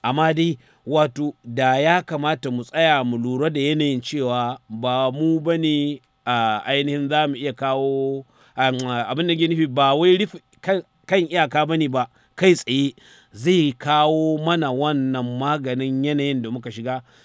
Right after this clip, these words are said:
Mu bari tukuna, mu farfaɗo da masana'antunmu, mu noma abinci. Duk da manyan masana suna cewa sai in an rufe kan iyaka ɗin ne za mu zabura, mu bazama, mu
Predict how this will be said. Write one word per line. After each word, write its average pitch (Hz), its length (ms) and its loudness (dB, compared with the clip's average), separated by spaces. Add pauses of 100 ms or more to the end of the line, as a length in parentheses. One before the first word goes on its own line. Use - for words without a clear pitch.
(140)
Mu 120 220 -4
bari 180 360 6
tukuna, 123 500 -6 (460)
mu 110 140 -8
farfaɗo 185 500 2
da 175 100 -2
masana'antunmu, 127 920 -4 (500)
mu 135 200 -4
noma 180 600 6 (220)
abinci. 151 640 -2 (180)
Duk 302 360 -4
da 294 220 6 (280)
manyan 190 480 2
masana 180 400 0
suna 180 240 -2
cewa 151 320 -2
sai 190 320 0
in 214 240 2
an 220 220 0
rufe 214 180 -2
kan 196 220 0
iyaka 170 400 0
ɗin 175 160 -8
ne 156 180 -2
za 170 180 2
mu 175 100 -2
zabura, 131 500 0 (360)
mu 123 120 -4
bazama, 139 480 2 (300)
mu 117 200 -4